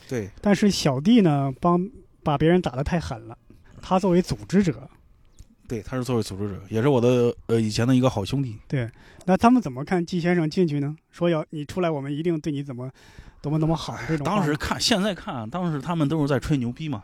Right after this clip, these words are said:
Speaker 2: 嗯。
Speaker 1: 当时是他的，他的小弟来找我，小弟是高二的，我们是高三的，对吧？
Speaker 2: 嗯。
Speaker 1: 他说：“大哥，我挨打了，要不要给，
Speaker 2: 嗯。
Speaker 1: 要不要给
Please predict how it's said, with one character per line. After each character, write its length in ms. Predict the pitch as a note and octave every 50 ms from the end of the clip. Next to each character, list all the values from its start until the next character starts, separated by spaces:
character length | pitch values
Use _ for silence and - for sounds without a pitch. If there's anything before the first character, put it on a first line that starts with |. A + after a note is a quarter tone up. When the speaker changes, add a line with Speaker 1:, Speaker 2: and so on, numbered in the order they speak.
| - _ _
Speaker 2:
嗯。 300 | - F#3 F3 D#3+ D3 D#3 _ _ - - - - - - - -
Speaker 1:
当 120 | - D#3
时 240 | D3 D#3 D#3 D#3 D#3 D3
是 200 | D3+ D3+ D3+ C#3
他 180 | B2+ - - F#3+
的， 180 | F#3+ F3+ D3+ -
他 140 | - - A#3
的 80 | A#3 G#3+
小 220 | - D3 A2+ A2
弟 220 | A#2+ F3+ F#3 - - - - -
来 160 | - A#2 B2+
找 100 | B2+ C3+
我， 300 | C3+ A#2 G2+ G2 G#2 - - - - - - - -
小 220 | - - A#2 A2+
弟 100 | A#2+ D3
是 140 | D3 C#3+ C#3
高 140 | A#2 - D3+
二 120 | D3+ C#3+
的， 80 | B2 A2
我 120 | G2+ G#2
们 100 | G#2 A2+
是 60 | A#2+ A#2+
高 160 | - B2+ B2+
三 160 | - D#3 C#3+
的， 100 | A#2 G2+
对 140 | - - B2
吧？ 140 | A2 F#2+ - _ _ _ -
Speaker 2:
嗯。 280 | F#3+ F#3 F3 D#3+ D3+ D#3 - - - - - - - -
Speaker 1:
他 100 | - C#3+
说 80 | C#3+ D3+
：“大 120 | D3 D3
哥， 200 | B2+ C3 C3+ C#3 -
我 120 | - A#2+ A2+
挨 120 | A#2 C3
打 160 | A#2+ G#2 F#2+
了， 180 | G2 A2+ B2 - - - - -
要 180 | - B2+ B2
不 60 | B2+ C#3
要 100 | C#3 C3+
给， 160 | E3 C3 B2
Speaker 2:
嗯。 40 | - _ _ _ _ _ _ - - -
Speaker 1:
要 120 | - C3+ C3+
不 80 | D3
要 80 | D3 C3+
给 180 | B2+ B2 A2+